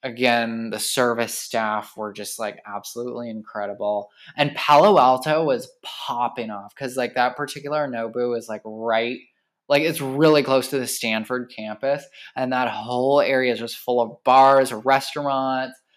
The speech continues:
stores, and they have a bunch of, like, um, uh, not Christmas lights, but, like, like, string lights and stuff. It's just the most beautiful, beautiful place. It was popping off. And, you know, it's like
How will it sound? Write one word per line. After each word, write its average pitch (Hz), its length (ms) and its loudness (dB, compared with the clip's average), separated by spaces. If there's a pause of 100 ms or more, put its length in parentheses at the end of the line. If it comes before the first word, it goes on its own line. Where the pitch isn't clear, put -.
(120)
stores, 139 1000 2
and 123 160 -12
they 117 80 -6
have 120 160 -8
a 123 60 -10
bunch 123 240 -6
of, 131 80 0
like, 110 320 0 (120)
um, 104 560 -10 (680)
uh, 107 320 -6
not 190 200 -12
Christmas 104 460 -10
lights, 92 260 -6
but, - 220 -8
like, 196 280 -2 (300)
like, 165 260 -4
string 143 440 0
lights 147 420 2
and 147 180 -2
stuff. 143 400 2
It's 139 120 -8
just 165 200 -8
the 151 100 -6
most 117 380 -10
beautiful, 123 760 -8
beautiful 117 400 -12
place. 107 340 -4 (360)
It 220 60 0
was 240 420 2 (180)
popping 160 720 0 (100)
off. 87 380 0 (100)
And, 143 340 -4 (420)
you 170 140 -4
know, 156 400 0 (120)
it's 160 120 -6
like 165 140 -4